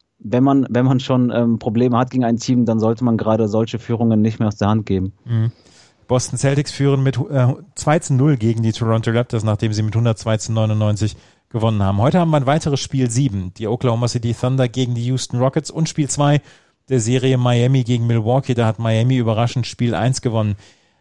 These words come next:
Speaker 2: Dein Tipp, was, ähm, wie das Spiel O K C gegen Houston ausgeht, weil die Houston Rockets sind nicht glücklich, mit Russell Westbrook nicht und wie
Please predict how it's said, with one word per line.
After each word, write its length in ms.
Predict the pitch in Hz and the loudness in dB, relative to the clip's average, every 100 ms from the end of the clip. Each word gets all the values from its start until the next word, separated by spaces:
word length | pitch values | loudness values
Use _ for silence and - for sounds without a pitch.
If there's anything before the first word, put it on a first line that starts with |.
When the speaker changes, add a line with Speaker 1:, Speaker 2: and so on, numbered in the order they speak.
| _ - | _ -2
Speaker 2:
Dein 180 | 127 | -2
Tipp, 260 | - 190 - | 0 -4 -2
was, 320 | 139 - - | -4 -4 -2
ähm, 320 | 127 123 120 117 | 0 2 0 0
wie 80 | |
das 140 | 131 127 | 0 0
Spiel 240 | - 143 | 0 0
O 100 | 123 | 0
K 140 | 131 123 | 0 -2
C 160 | - | -2
gegen 180 | 139 127 | -4 -2
Houston 320 | 120 143 - | -2 -4 -4
ausgeht, 500 | 120 135 - 139 156 | -2 -2 0 -2 0
weil 300 | 120 113 110 | 0 2 2
die 300 | 101 107 113 | 0 -2 -2
Houston 360 | 110 135 - 120 | 0 -2 -2 0
Rockets 280 | 131 160 143 | 0 0 0
sind 160 | 135 | 0
nicht 160 | 135 - | 0 0
glücklich, 340 | 156 - 110 | -2 0 -2
mit 140 | 104 101 | -2 -2
Russell 280 | 117 123 | -2 0
Westbrook 440 | 117 131 - 147 151 | -2 -2 -2 -4 -2
nicht 180 | 156 - | -2 0
und 440 | 143 175 233 117 | 0 2 0 -2
wie 260 | 139 165 | 2 2